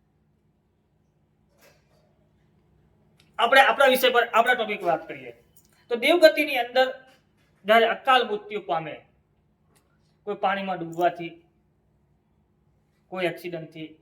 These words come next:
કોઈ આપઘાતથી, ને જ્યારે આવા જીવો કંઈક આસગતિ લઈને બેઠા હોય અને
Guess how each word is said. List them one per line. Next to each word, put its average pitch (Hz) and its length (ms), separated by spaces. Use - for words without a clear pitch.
કોઈ 208 140
આપઘાતથી, 165 560
ને 175 200
જ્યારે 175 180
આવા 185 260
જીવો 160 220
કંઈક 180 200
આસગતિ 170 500
લઈને 156 220
બેઠા 151 300
હોય 147 220
અને 151 140